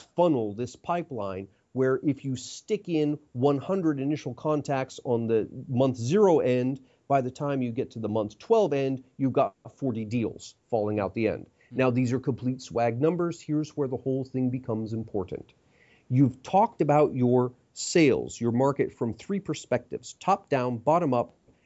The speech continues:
Speaker 1: and then pipeline. You want all three of those things to agree. Now,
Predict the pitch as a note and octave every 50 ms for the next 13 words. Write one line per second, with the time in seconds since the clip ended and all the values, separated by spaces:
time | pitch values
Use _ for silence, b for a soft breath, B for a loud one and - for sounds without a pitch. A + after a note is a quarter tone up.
0 | b B2+ A#2+ A#2+ A#2+ A#2 A2 - B2+ A2+ G2 - F#2 D#2 B1+ - - - _ _
1 | b b b b b b b b _ _ _ _ _ - B2 C#3 D3 C3+ C3 D#3
2 | F#3 F#3 F3 - _ _ D3+ D#3 E3+ F3 F#3 F#3 F#3 - - _ F3 F3 F3 D#3
3 | C#3+ A#2+ A#2 A#2+ A#2+ B2+ B2+ B2 - - - B2+ B2 B2 A#2+ A#2+ - - A2+ A2+
4 | G#2+ G#2 G#2+ A2 G#2+ G#2 F2+ B1+ - - _ _ _ _ _ _ _ _ - A#2
5 | C3 C3+ C3 -